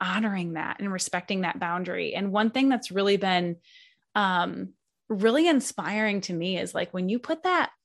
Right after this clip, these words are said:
that quiet time with God on your calendar, like, this imagery of, like, he's up there in heaven with his calendar open and he sees your name pop up and he's like, <gasps> "Stephanie's gonna be on my calendar this morning." And, like,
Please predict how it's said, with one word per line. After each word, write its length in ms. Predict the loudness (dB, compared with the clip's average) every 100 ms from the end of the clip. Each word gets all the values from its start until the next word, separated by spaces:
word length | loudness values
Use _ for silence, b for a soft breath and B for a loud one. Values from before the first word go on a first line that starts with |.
| _ -8
that 160 | -8
quiet 460 | -8 -8 -4 -2 -2
time 220 | -2 0
with 160 | -2 -2
God 220 | -2 0
on 120 | 0
your 100 | -2
calendar, 640 | -4 -4 -2 0 2 2 -2 B B B
like, 240 | 0 2
this 220 | 0 0 0
imagery 460 | -2 0 2 4
of, 80 | 4
like, 200 | 2 0 -4
he's 280 | -2 0 0 -2
up 180 | -6 -2
there 300 | 2 4 2
in 180 | 2 0
heaven 460 | 0 -2 0 0 0
with 140 | -4
his 180 | -6 -6
calendar 420 | -2 0 0 2
open 360 | 2 2 2 2
and 100 | -2
he 120 | -6
sees 300 | 0 0 2
your 120 | -2
name 280 | -2 -4 -2
pop 260 | -2 -2 2
up 240 | 2 2
and 100 | -2
he's 220 | -2 -2
like, 260 | -2 -2 -4
<gasps> 400 | -6 -4 -6 -8
"Stephanie's 720 | -6 -4 0 0 2 2 2 2
gonna 180 | 0
be 100 | 2
on 80 | 4
my 140 | 4 2
calendar 560 | 0 2 4 6 6 4
this 200 | 2 2
morning." 540 | 4 4 2 2 4
And, 120 | 6
like, 180 | 8 6